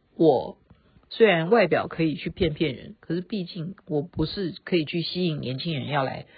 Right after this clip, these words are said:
关注我的什么大人物啊，我又不是那个阿公哈，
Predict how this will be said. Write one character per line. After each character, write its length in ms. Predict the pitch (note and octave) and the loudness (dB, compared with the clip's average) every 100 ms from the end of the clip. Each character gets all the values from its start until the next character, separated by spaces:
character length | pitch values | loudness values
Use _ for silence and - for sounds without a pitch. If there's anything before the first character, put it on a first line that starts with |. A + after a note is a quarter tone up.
| - _ | -20 _
关 240 | - D#3+ D#3+ | 2 2 0
注 180 | D#3 | -4
我 120 | G#2+ - | -4 -6
的 360 | - A1 - | -10 -12 -14
什 160 | - D3 | -14 -12
么 60 | |
大 240 | B2+ D#3 C3 | -2 0 0
人 240 | A2+ A#2 | -4 -10
物 160 | B2 C3 | -10 -10
啊， 280 | B2+ B2+ - - _ _ _ _ | -10 -10 -12 -20 _ _ _ _
我 120 | E3 | 4
又 120 | F3+ | 6
不 100 | E3+ | 4
是 240 | D3+ E3+ C#3+ | -2 -4 -4
那 160 | E3+ | -6
个 420 | - - - - - _ _ | -8 -10 -10 -10 -14 _ _
阿 120 | - D#3 | -6 -6
公 380 | _ E3 D3+ D3 | _ 4 4 -2
哈， 200 | D3 | -8